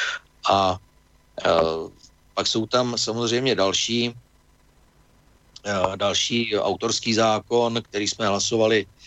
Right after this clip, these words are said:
hlasovali dnes, což byla v podstatě, eh,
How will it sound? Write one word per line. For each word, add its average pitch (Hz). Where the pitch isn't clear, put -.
hlasovali 107
dnes, 101
což 104
byla 107
v -
podstatě, 110
eh, -